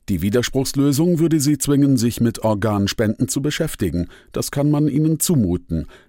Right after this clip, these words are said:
denn Nein sagen können sie ja weiterhin. Aber man darf sich keine falschen Hoffnungen machen. Durch die Widerspruchslösung wird die Zahl der Organspenden nicht plötzlich stark steigen.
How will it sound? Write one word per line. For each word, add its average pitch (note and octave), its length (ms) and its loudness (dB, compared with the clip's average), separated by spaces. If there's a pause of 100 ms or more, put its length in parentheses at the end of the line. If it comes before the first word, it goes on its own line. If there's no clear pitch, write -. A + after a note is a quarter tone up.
denn F2+ 300 0
Nein C3+ 320 2
sagen A#2+ 400 0
können G2 320 0
sie G#2+ 140 0
ja G#2+ 140 0
weiterhin. G2 600 -2 (400)
Aber D#3+ 240 0
man D3+ 200 4
darf A#2 200 0
sich - 260 -4
keine A2+ 260 0
falschen A2+ 420 0
Hoffnungen E2+ 420 -2
machen. E2 420 -4 (240)
Durch F#2 220 -2
die F2+ 200 -2
Widerspruchslösung C3+ 1040 0
wird B2+ 180 -2
die A#2 100 0
Zahl G2+ 260 -2
der F#2+ 140 0
Organspenden A2+ 760 0
nicht C#3 280 -2
plötzlich G2 520 -4
stark - 380 -6
steigen. E2+ 540 -4